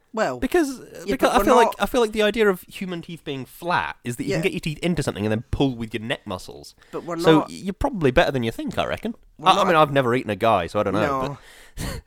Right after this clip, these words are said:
Speaker 2: <laughs>
Speaker 1: But we're not adapted to, um, like, actually consume human flesh. Like, we
Speaker 2: No, I
Speaker 1: can't
Speaker 2: suppose
Speaker 1: eat,
Speaker 2: we're not. I
Speaker 1: we
Speaker 2: reckon the
Speaker 1: can't eat
Speaker 2: biggest
Speaker 1: raw
Speaker 2: hurdle would
Speaker 1: flesh.
Speaker 2: probably be like, um, "Oh yeah, you've eaten raw flesh. Now you've got salmonella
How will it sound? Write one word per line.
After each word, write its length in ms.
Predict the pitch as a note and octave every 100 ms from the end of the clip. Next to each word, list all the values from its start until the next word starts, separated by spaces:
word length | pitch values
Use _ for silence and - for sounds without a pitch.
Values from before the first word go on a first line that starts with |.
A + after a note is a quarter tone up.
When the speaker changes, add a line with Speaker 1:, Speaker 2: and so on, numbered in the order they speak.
| -
Speaker 2:
<laughs> 160 | - -
Speaker 1:
But 100 | E3
we're 80 | F3
not 220 | G3+ F#3+
adapted 560 | D#3+ C#3 - - D3 -
to, 140 | D3+
um, 440 | C3 B2 B2 A#2+ A#2 _ _ _ -
like, 160 | A2+ G#2+
actually 600 | B2+ - C3 A#2+ A2+ A2 _ _ _ _ _ _ _ _ _ _
consume 760 | - C3 A#2 - B2+ C#3 D3+ D3 _
human 300 | _ - D3 C#3
flesh. 520 | - C3 B2+ - - _ _ _ _ _ _ -
Like, 120 | - G#4
we 60 |
Speaker 2:
No, 0 |
I 80 | G4+
Speaker 1:
can't 40 |
Speaker 2:
suppose 240 | D#4 A4+ G4
Speaker 1:
eat, 60 |
Speaker 2:
we're 100 | D#4
not. 240 | D#4+ E4+ -
I 60 | -
Speaker 1:
we 40 |
Speaker 2:
reckon 180 | E4+ C4+
the 60 | A#3
Speaker 1:
can't 80 | -
eat 40 |
Speaker 2:
biggest 240 | C4+ D4 -
Speaker 1:
raw 60 | E3
Speaker 2:
hurdle 160 | A#2+ G#2+
would 60 | C3+
Speaker 1:
flesh. 80 |
Speaker 2:
probably 240 | B2 A2+ A2+
be 120 | A2
like, 360 | G#2 G#2 G2+ -
um, 400 | G2+ G2 G2 - _ _ -
"Oh 100 | F3
yeah, 120 | D3+
you've 180 | D3 A2+
eaten 360 | C#3 A#2+ A2+ G#2
raw 260 | A2 B2 A2
flesh. 540 | - B2 G2+ - - -
Now 180 | B2 A2
you've 200 | A#2+ -
got 160 | A#2 - _ _
salmonella 760 | - A#2 A#2+ B2 A2+ D3 G2